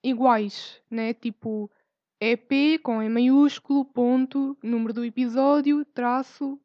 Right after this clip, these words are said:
e o nome que eu dou. E se eu colocasse neste só, tipo, o número do episódio no fim? Pá, eu comprometo-me aqui a tentar fazer isso, mas vai ser difícil, porque faz mesmo impressão.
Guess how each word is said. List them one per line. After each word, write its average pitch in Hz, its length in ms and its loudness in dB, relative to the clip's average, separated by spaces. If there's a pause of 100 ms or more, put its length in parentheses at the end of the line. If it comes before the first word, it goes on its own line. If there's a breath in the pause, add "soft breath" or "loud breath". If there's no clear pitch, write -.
e 240 80 -6
o 262 60 0
nome 269 260 4
que 277 120 -6
eu 277 80 -2
dou. 226 280 -4 (520)
E 269 100 2
se - 160 -6
eu 370 120 4
colocasse 277 800 0
neste 262 680 2
só, 220 400 -10 (720)
tipo, 254 580 0
o 254 140 2
número 311 380 6
do 294 140 4
episódio 269 600 4
no 262 140 4
fim? 208 400 -6 (720)
Pá, 233 140 2
eu 226 60 -2
comprometo-me 269 580 2
aqui 254 260 0
a 254 60 0
tentar 254 340 0
fazer 233 380 -4
isso, 226 420 -10 (720)
mas 247 760 2
vai 254 300 2
ser 262 240 -2
difícil, 233 720 -2 (240)
porque 220 220 -14
faz 240 260 2
mesmo 247 440 6
impressão. 240 600 -2